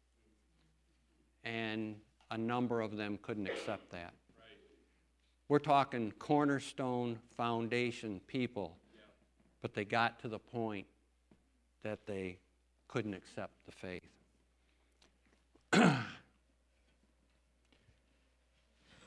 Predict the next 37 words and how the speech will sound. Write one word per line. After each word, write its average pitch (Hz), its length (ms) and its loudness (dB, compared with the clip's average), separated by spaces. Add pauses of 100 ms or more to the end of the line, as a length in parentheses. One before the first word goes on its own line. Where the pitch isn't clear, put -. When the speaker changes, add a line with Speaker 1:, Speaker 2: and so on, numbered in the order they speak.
(720)
Speaker 1:
need 120 220 0
to 104 80 -2
apologize 101 760 0
to 107 80 -10
Doctor 101 360 -4
Barkley 104 480 0
if 92 100 -6
he 98 100 -8
does 107 280 -2
listen 104 400 -6
to 98 60 -10
this, 95 420 -12
that 113 140 -12 (100)
he 135 80 -6
came 127 380 0
and 107 180 -6 (320)
at 104 140 -10
this 135 160 0
point 120 320 -2
now 113 180 -2
we'd 110 260 -2 (560)
started 131 460 8
the 110 80 -4
church 127 400 -2
on 107 160 -4
Tyler 110 360 2
Road. 113 340 2
We'd 107 120 -2
outgrown 120 560 2
the 101 180 -4 (140)
hall, 123 380 4
and 101 120 -10
so 120 140 -6
we're 110 180 0
in 107 80 0
the 95 60 -6
church. - 500 -2